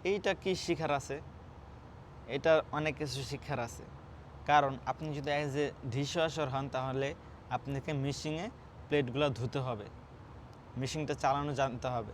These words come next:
প্লেট, গ্লাস কীভাবে দ্রুত ধুতে হয়, তারপরে টেবিল পরিষ্কার করা, এটা কোনো কাজের মধ্যেই পড়ে না,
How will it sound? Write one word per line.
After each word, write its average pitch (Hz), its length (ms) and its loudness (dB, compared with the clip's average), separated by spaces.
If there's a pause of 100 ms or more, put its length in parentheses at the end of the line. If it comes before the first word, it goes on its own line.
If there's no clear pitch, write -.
(140)
প্লেট, 185 340 4 (280)
গ্লাস 131 460 4
কীভাবে 151 480 4 (240)
দ্রুত 170 460 4
ধুতে 127 380 -2
হয়, 113 200 -2 (200)
তারপরে 160 400 2 (240)
টেবিল 151 400 4
পরিষ্কার 135 440 0
করা, 113 240 -6 (160)
এটা 160 220 0
কোনো 180 320 -2
কাজের 143 280 6
মধ্যেই 135 480 0
পড়ে 120 200 -2
না, 104 180 -10